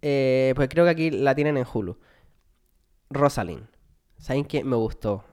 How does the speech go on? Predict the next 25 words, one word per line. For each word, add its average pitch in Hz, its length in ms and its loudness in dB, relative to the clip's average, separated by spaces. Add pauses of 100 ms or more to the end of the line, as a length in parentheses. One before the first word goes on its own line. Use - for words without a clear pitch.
(360)
Me 123 180 0
reí. 104 460 -6 (720)
Es 160 380 2 (240)
la 135 160 0
historia 147 520 0
como 131 260 2
de 117 160 4
Romeo 127 440 2
y 160 40 4
Julieta, 127 680 -2 (680)
pero 135 320 4
Romeo 135 420 2
y 165 40 4
Julieta, 139 420 0
Romeo 143 440 4
antes 156 260 0
de 156 100 0
conocer 151 400 2
a 165 60 -2
Julieta 160 600 -2 (420)
se - 180 -4
comía 135 240 2
con 143 120 2
otra 139 200 4
weona 104 440 -2